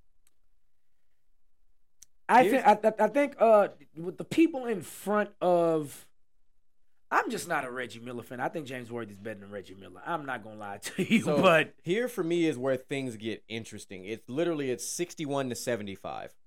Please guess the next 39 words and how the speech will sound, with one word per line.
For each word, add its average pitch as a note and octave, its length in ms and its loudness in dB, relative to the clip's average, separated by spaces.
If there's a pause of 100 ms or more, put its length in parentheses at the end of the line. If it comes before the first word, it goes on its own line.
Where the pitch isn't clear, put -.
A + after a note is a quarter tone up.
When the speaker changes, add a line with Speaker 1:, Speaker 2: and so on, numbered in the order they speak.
(340)
Speaker 1:
I D#4+ 120 8
think F#4 200 -4
it's A#3 120 0
Speaker 2:
I D3 120 4
Speaker 1:
sixty - 260 0
Speaker 2:
do - 80 0
Speaker 1:
get G#3 140 4
Speaker 2:
not G3 80 0
Speaker 1:
interesting F#3 580 -4
because E3 420 -2 (460)
I A3 60 -4
don't B3+ 120 -6
think G3+ 140 -8
Sam F3+ 300 0
Jones F3 240 -6
is C#3+ 60 -14
as C#3+ 40 -14
good D3 140 -8
as C#3+ 60 -4
everybody C#3 320 -4
thinks C3+ 240 -16
he C3+ 100 -12
is, A2 160 -14
but G#2+ 200 -18
okay. C#3 300 -12
Speaker 2:
I D3 140 2
don't F3+ 200 0
think D3+ 380 -6
you, B2 180 -10
I D3 120 2
don't F3+ 160 2
think D#3+ 180 -2
Russell C3+ 400 -2
is A2+ 80 -4
better A2+ 240 -2
than A2 100 -4
Carmelo G#2+ 380 -2
Anthony A#2+ 360 -6
either. D#2 220 -8